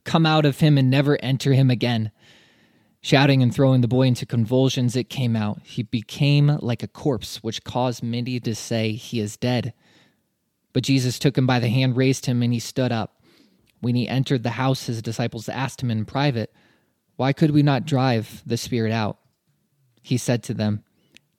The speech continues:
"This kind can only come out through prayer."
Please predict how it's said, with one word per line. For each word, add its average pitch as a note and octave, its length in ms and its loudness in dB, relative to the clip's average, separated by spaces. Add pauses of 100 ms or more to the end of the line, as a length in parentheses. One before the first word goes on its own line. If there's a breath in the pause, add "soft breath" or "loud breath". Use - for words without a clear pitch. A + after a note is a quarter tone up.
"This C3+ 200 -2
kind B2 420 -2
can G#2+ 240 -6
only A#2+ 540 -2 (500)
come A#2+ 220 0
out G#2 240 -2 (720)
through A2 160 -4
prayer." G#2+ 400 -6